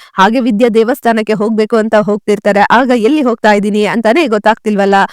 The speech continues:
ನಾನು ಯಾವ ಕಡೆಯಿಂದ ಬಂದೆ?" ಅಂತ ಗೊತ್ತಾಗದೆ ಯಾವ ದಾರಿಲಿ ಹೋಗ್ಬೇಕು ಅಂತ ಯೋಚನೆ ಮಾಡ್ತಿರ್ತಾರೆ. ಅಷ್ಟರಲ್ಲಿ ರಾತ್ರಿ ಆಗೋಗಿರುತ್ತೆ. ಆಗ "ಇನ್ನೂ ಬಂದಿಲ್ವಲ್ಲ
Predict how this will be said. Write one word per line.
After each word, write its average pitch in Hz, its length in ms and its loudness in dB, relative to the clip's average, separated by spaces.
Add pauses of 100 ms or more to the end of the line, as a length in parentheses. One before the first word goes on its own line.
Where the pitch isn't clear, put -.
(220)
ನಾನು 359 180 2
ಯಾವ 311 300 0
ಕಡೆಯಿಂದ 294 400 0
ಬಂದೆ?" 233 280 0
ಅಂತ 226 220 0
ಗೊತ್ತಾಗದೆ 220 480 0
ಯಾವ 226 340 2
ದಾರಿಲಿ 262 320 -2
ಹೋಗ್ಬೇಕು 233 420 -2
ಅಂತ 226 180 -2
ಯೋಚನೆ 208 320 -4
ಮಾಡ್ತಿರ್ತಾರೆ. 202 520 -2 (460)
ಅಷ್ಟರಲ್ಲಿ 247 540 2
ರಾತ್ರಿ 220 320 0
ಆಗೋಗಿರುತ್ತೆ. 214 540 0
ಆಗ 208 220 0
"ಇನ್ನೂ 285 340 0
ಬಂದಿಲ್ವಲ್ಲ 247 520 0